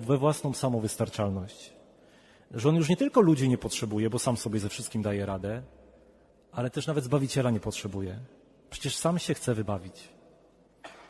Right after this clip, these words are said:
Ewangelia powtarza, że pierwszym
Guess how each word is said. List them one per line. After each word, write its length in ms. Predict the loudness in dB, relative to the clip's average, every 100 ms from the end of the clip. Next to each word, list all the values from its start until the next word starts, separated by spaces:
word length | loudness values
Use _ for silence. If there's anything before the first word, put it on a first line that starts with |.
| -20 -20 -20 _ _ -6
Ewangelia 400 | 0 4 6 4
powtarza, 460 | 2 2 2 4
że 380 | 0 2 2 2 -2 -8 -16 -20 -4
pierwszym 680 | 0 0 -2 -6 -4 -4